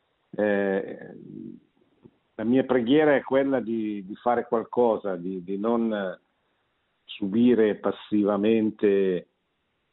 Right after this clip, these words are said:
la, il dominio del pensiero unico,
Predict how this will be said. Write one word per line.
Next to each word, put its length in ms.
la, 680
il 400
dominio 680
del 180
pensiero 580
unico, 760